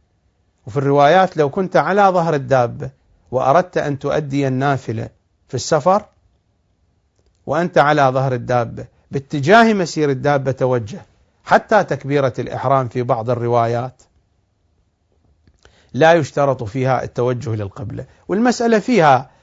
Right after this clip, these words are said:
تفصيلات فقهية، لكن بشكل عام نحن الآن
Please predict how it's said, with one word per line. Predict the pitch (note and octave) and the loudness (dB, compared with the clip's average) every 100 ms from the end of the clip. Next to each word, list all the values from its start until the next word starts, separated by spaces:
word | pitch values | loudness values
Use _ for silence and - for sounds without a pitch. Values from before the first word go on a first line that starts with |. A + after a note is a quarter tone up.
| _ | _
تفصيلات | D3+ B2 C#3+ C3+ D3 - | -4 -2 -2 4 4 2
فقهية، | - - B2 A#2+ A#2+ - _ - | -6 -8 -6 -4 -6 -10 _ 0
لكن | F#3 F#3 G3 | 2 2 -2
بشكل | D#3+ - F3 D#3 | -2 -2 -2 -2
عام | C3 D3 A#2+ B2+ | 0 2 0 -4
نحن | A#2+ C#3 | -6 -6
الآن | C#3 F3 F3 E3 | -2 0 2 0